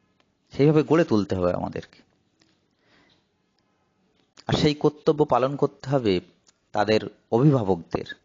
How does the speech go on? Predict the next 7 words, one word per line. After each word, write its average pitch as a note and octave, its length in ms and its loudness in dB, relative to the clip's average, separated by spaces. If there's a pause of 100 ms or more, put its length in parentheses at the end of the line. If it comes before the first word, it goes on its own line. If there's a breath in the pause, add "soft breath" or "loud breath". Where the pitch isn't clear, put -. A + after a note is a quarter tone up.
(600)
তাদের G2 240 0
বাবা G2+ 300 2
মাদের, G#2 340 -2 (340)
তাদের F#2+ 260 0
দাদাদের, G2+ 520 0 (3250 soft breath)
তাদের G#2 260 -4
পূর্বপুরুষদের। C3 680 0